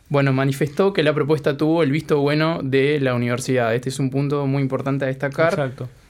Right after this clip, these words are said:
Speaker 1: Y, bueno, eh, Lacalle también, por su parte, ahora lo escucharemos, mencionó que es una oportunidad que convoca a todo el pueblo uruguayo y que genera un compromiso de su gobierno con los, eh,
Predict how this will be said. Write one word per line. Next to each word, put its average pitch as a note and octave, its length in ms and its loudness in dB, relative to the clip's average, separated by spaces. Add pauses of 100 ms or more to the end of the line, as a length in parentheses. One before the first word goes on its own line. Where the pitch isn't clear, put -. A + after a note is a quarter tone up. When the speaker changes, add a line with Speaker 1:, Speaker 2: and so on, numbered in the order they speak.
(380)
Speaker 1:
Y, F#3+ 320 0
bueno, C3+ 420 2
eh, C#3 360 2
Lacalle C#3+ 420 0
también, C#3+ 320 2
por C3 140 -2
su C3+ 120 -6
parte, D#3 300 2
ahora B2+ 140 2
lo A#2+ 80 0
escucharemos, D3 640 0 (380)
mencionó E3+ 440 2
que F#3 160 0
es F#3+ 140 -2
una F#3 100 2
oportunidad C#3+ 500 0
que E3+ 120 0
convoca D3 600 0
a B2+ 140 -2
todo F#3+ 280 2
el D3 100 -2
pueblo E3 300 2
uruguayo D#3+ 640 0
y E3 200 -4
que E3 160 -2
genera D3+ 360 0
un C#3 60 0
compromiso C#3 680 -2
de C#3 200 0
su F#3 160 -2
gobierno E3+ 520 0 (400)
con D3+ 300 2
los, C#3 400 0 (160)
eh, B2+ 320 0